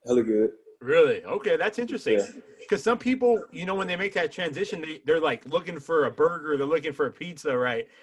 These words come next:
Speaker 2: They can't
Speaker 1: Yeah.
Speaker 2: adapt to it, right?
Speaker 1: Yeah.
Speaker 2: And I'm sure you had teammates like that, right? Who were
Speaker 1: Facts.
Speaker 2: probably tough.
Speaker 1: Like,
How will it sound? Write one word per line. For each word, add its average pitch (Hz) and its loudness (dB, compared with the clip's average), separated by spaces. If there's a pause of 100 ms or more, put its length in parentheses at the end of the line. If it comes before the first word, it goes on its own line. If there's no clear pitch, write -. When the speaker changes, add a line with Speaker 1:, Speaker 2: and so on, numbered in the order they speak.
(120)
Speaker 2:
They 151 -2
can't - 0
Speaker 1:
Yeah. - 2
Speaker 2:
adapt 190 -8
to 147 -2
it, 110 -2
right? 123 -4 (320)
Speaker 1:
Yeah. 107 2 (480)
Speaker 2:
And 165 2
I'm 214 4
sure 262 -2
you 233 4
had 240 4
teammates 247 -2
like 127 0
that, 113 -6
right? 143 -2 (240)
Who 156 -10
were 156 -2 (420)
Speaker 1:
Facts. 120 4
Speaker 2:
probably 98 -6
tough. 131 6
Speaker 1:
Like, 110 2